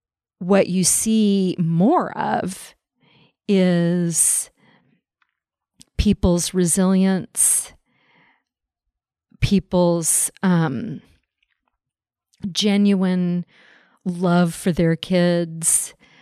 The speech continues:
um, even when they're not <laughs> doing a good job of being a parent. Um, there's so much good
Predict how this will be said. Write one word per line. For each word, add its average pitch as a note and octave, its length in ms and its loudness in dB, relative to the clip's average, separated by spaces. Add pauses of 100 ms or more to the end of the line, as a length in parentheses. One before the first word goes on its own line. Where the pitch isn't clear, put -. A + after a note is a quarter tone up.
(280)
um, D#3+ 920 -2 (1000)
even F3+ 400 2
when E3+ 200 2
they're E3 360 2
not F#3+ 320 2
<laughs> - 0 -
doing B3+ 280 2
a A#3 60 2
good A3+ 220 0
job A3 380 0
of G#3+ 140 -2
being G#3 260 2
a - 60 -6
parent. F#3+ 460 -2 (520)
Um, F#3+ 720 -2 (1800)
there's F#3+ 280 2
so G#3+ 460 0
much G#3+ 760 -2 (1300)
good F#3+ 760 -2